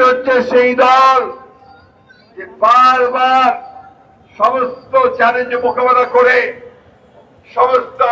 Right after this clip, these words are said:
আঘাত প্রতিহত করে উঠে দাঁড়িয়েছে এই সেই ফিনিক্স পাখির মতো।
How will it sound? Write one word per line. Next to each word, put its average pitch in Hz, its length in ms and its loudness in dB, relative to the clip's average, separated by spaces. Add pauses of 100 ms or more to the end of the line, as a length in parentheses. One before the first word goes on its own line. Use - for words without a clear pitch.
(120)
আঘাত 247 320 0 (120)
প্রতিহত 254 440 -2 (140)
করে 247 220 2 (1200)
উঠে 208 260 -4
দাঁড়িয়েছে 190 520 -2
এই 175 180 0
সেই 175 180 0 (100)
ফিনিক্স 180 380 -2
পাখির 147 400 0
মতো। 123 200 -4